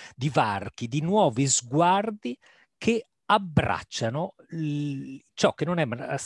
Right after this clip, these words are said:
mai stato visto prima. In greco, per dire animale sociale, Aristotele av-, us-, aveva usato la formula zoon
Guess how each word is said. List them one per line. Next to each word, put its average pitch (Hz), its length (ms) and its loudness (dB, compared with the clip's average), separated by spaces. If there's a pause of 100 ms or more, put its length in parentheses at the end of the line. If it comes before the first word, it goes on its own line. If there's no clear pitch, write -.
(140)
mai 156 200 2
stato - 260 -2
visto 95 360 -8
prima. 80 320 -14 (920)
In 226 180 0
greco, 135 520 -4 (520)
per 120 200 0
dire 165 380 0
animale 110 600 -2
sociale, 98 680 -4 (140)
Aristotele 190 720 -2
av-, 160 260 -6
us-, 156 260 -4
aveva 113 280 -2
usato 117 480 -2
la 185 120 0
formula 92 600 -6 (140)
zoon 233 800 4